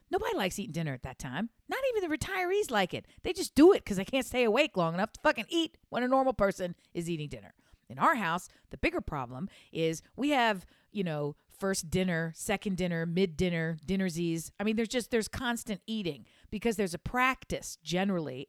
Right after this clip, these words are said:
every day of the week that happens at anywhere from five fifteen to six forty-five as a start time and then rolls for three hours after that. And you always eat after, in addition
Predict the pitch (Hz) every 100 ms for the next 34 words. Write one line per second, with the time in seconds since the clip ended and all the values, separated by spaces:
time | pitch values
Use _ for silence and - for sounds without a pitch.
0 | _ 160 165 151 160 151 143 135 127 123
1 | 131 120 117 180 - _ - _ 208 185
2 | 202 196 190 185 165 170 160 - _ -
3 | 180 190 175 170 165 170 - 156 151 143
4 | 135 143 _ _ - 196 214 - 196 -
5 | 196 185 180 175 175 - 220 - - 190
6 | 190 185 175 170 165 151 - 233 226 -
7 | 170 139 139 175 - - 165 180 175 175
8 | 165 - 160 196 220 196 185 - 175 185
9 | 226 185 180 190 185 185 220 226 277 135
10 | - _ _ 165 196 220 226 269 196 -
11 | 196 - 170 240 - 139 170 _ - 226
12 | 190 359 - 165 156